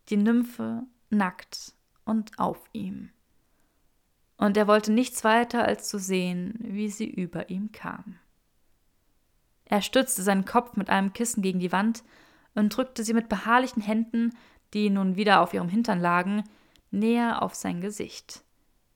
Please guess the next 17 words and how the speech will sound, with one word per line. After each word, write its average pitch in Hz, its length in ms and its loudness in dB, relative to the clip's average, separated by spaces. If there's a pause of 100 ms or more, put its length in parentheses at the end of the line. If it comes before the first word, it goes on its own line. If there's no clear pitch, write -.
(240)
Sie - 180 2
rutschte 226 380 0
nach 185 160 -2
vorne, 185 720 -2
eine 233 320 4
Hand 208 220 0
gegen 190 160 -2
die 185 140 -2
Wand 208 340 0 (380)
und 214 140 2
die 214 100 2
andere 196 340 -2
auf 190 100 -4
seine 226 200 -2
Schulter 185 280 -6
gepresst, - 540 -8 (560)
und 202 240 -2